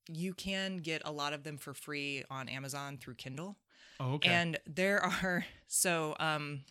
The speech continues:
Speaker 1: there are a bunch of other compilations. Another one of my favorite compilations is, um,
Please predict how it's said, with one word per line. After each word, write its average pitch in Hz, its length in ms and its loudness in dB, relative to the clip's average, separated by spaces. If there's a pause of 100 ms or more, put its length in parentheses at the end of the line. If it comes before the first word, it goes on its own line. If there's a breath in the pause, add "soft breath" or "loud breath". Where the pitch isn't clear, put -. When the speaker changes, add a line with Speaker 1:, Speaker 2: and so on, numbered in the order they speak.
Speaker 1:
there 175 280 4
are 156 260 4
a 151 60 0
bunch 151 200 -2
of 147 80 -8
other 143 160 0
compilations. 147 560 -2
Another 151 300 -2
one 143 140 -4
of 143 60 -4
my 135 80 -2
favorite 139 320 -6
compilations 127 840 -4 (600 loud breath)
is, 143 420 2
um, 127 380 -2